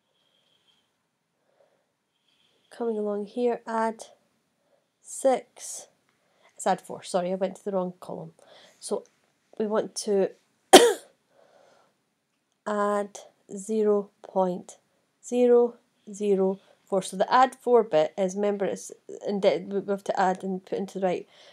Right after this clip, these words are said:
position in our decimal. So that will give us one point three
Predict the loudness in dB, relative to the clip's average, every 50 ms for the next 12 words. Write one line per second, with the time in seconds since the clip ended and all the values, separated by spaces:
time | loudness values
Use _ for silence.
0 | _ _ -8 -4 -2 -2 -2 -2 -4 -8 -8 -6 -6 -4 -2 -2 -2 0 0 0
1 | 0 -2 -6 -8 -6 -6 -6 -6 -8 -10 _ _ _ -20 -20 -20 _ _ _ -16
2 | -14 -6 -2 0 0 0 0 -2 -2 0 0 0 0 -2 -4 -8 -8 -6 -4 -4
3 | -4 -4 -6 -8 -8 -6 0 2 4 4 4 2 -2 -6 -14 _ _ _ _ _
4 | _ -6 -4 -4 -4 -6 -8 -12 -16 -20 _ _ _ _ _ _ _ _ _ _
5 | -6 -4 -2 -2 0 -2 -4 -6